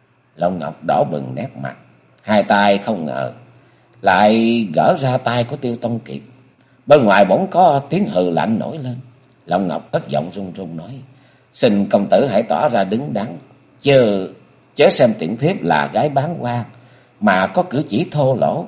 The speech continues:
còn ra thể thống gì nữa." Vừa nói nàng vừa ra hiệu cho Tiêu Tông Kiệt cho biết là người lạ vẫn còn ở trước cửa.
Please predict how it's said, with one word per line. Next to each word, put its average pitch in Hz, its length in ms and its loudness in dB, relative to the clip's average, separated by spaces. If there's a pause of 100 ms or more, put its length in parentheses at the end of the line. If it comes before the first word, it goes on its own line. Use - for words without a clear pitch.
(100)
còn 82 280 0
ra 113 120 -2
thể 98 180 -2
thống 151 280 -4
gì 82 160 -2
nữa." 71 280 -6 (920)
Vừa 120 100 4
nói 143 260 4
nàng 113 240 2
vừa 104 200 4
ra 139 160 2
hiệu 92 320 -2
cho 143 100 -6
Tiêu 143 260 -4
Tông 139 220 -2
Kiệt 78 160 -6 (120)
cho 113 120 2
biết 120 240 0
là 85 260 0
người 82 200 -6
lạ 76 320 -4 (260)
vẫn 85 220 -4
còn 78 320 2
ở - 160 -6
trước 143 200 -8
cửa. 64 160 -14